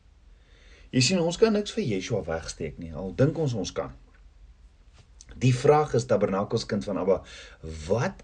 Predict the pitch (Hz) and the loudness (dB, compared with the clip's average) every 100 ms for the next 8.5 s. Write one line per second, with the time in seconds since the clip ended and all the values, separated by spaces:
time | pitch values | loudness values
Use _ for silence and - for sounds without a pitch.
0 | 127 127 113 101 104 101 98 87 101 92 | -2 4 6 6 4 2 0 0 0 2
1 | 90 85 92 - - - - 104 113 - | 2 2 0 -2 -18 -20 -10 -4 -4 -6
2 | - 113 117 123 120 98 92 82 101 131 | -8 -8 -2 -2 0 -4 -4 -2 4 6
3 | 120 - - - 95 - 101 92 - - | 6 0 -10 -8 -10 -6 -6 -6 -14 -2
4 | 117 123 123 110 123 - - 104 - 104 | 0 2 4 4 4 2 2 0 0 -4
5 | 92 92 117 101 85 - 90 - 120 110 | -2 0 2 0 -2 -8 -8 2 6 6
6 | 92 - - - 104 104 101 95 85 123 | 4 -12 -14 -4 0 0 0 -4 2 4
7 | 127 - 98 95 101 - 120 - 82 87 | 4 2 2 2 2 0 -2 0 -2 -2
8 | - 107 98 78 76 | 2 6 6 4 -4